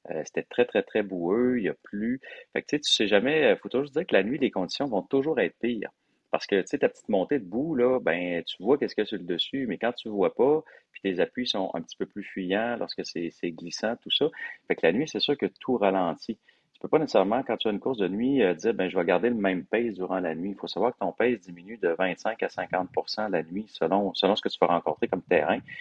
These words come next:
Puis s'il pleut, si t'as des mauvaises conditions, euh, euh, météorologiques, ben, ça peut être encore pire, là. Donc, tu sais, faut, faut prendre ça en compte que si t'as une partie de course qui se passe la nuit, ça va ju-, ne jamais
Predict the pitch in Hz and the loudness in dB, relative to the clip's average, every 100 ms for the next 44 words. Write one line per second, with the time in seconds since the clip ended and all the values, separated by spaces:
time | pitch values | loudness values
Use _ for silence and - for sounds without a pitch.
0 | - _ - - - 110 - 104 127 139 | -18 _ -12 -4 0 2 4 4 4 2
1 | - 85 87 104 104 98 87 - 101 107 | 0 4 6 6 6 0 -4 -4 -2 0
2 | 110 95 82 80 78 - - 87 - - | 2 4 4 0 -4 -10 -10 -12 -8 -8
3 | 50 - - 85 - 90 87 82 87 127 | -8 -10 -8 -6 2 4 4 2 2 0
4 | 82 - - 87 - - 90 87 80 - | 0 -2 0 0 0 0 0 0 -2 0
5 | 107 90 - - 80 78 - 117 - 101 | -4 -4 -6 -8 -8 -10 -8 -4 0 -2
6 | - - - - - - 101 - 143 123 | -2 -18 -18 -10 -8 2 2 4 2 2
7 | 135 131 95 - - 117 98 90 - - | -2 -2 -8 -10 -4 -4 0 -4 -4 -12
8 | - 123 - - - 104 - 85 87 120 | -8 -8 -8 -8 0 0 0 -4 -2 -6
9 | 135 _ _ _ - 95 104 117 95 98 | -6 _ _ _ -4 -2 -4 -4 -4 -2
10 | 120 | -2